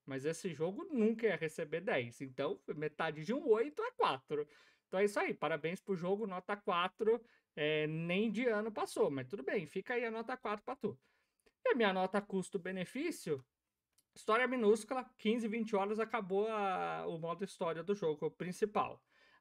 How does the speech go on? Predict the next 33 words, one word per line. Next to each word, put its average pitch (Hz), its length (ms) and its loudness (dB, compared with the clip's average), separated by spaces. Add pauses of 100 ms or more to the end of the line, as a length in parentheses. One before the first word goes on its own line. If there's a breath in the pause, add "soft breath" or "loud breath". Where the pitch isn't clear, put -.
Ah, 220 200 8
mas 180 240 -2
ele 202 100 6
é 208 40 6
igual 190 480 4
ao 208 80 4
Pokémon 196 560 0
Legend 190 440 -2
Arceus, 190 560 0
você 160 140 -6
termina 180 480 0
e 175 60 0
tem 175 180 -6
mais 160 240 -4
história, 175 540 -2
et - 100 -10
cetera. 175 300 -6
Não 180 80 -8
acaba 175 340 -6
o - 20 -8
jogo 175 220 -8
de 190 80 -8
verdade, 185 480 0
ainda 175 160 -6
tem 180 240 -4
área 170 240 -4
que 170 140 -8
você 165 340 -8
abre 160 300 -4
depois 170 440 -8
que 180 100 -16
você 170 280 -8
finaliza, 170 800 -6